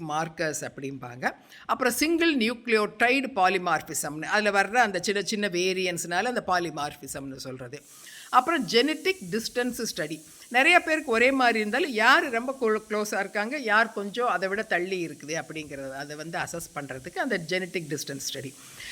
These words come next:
இந்த ஸ்டடிகள் மூலமா தான் இதை வந்து அசஸ் பண்ணி இருக்கிறாங்க.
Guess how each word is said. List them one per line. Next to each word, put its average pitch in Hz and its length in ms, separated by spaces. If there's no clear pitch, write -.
இந்த 302 460
ஸ்டடிகள் 302 600
மூலமா 190 540
தான் 311 220
இதை 180 180
வந்து 165 440
அசஸ் 170 320
பண்ணி 131 320
இருக்கிறாங்க. 151 460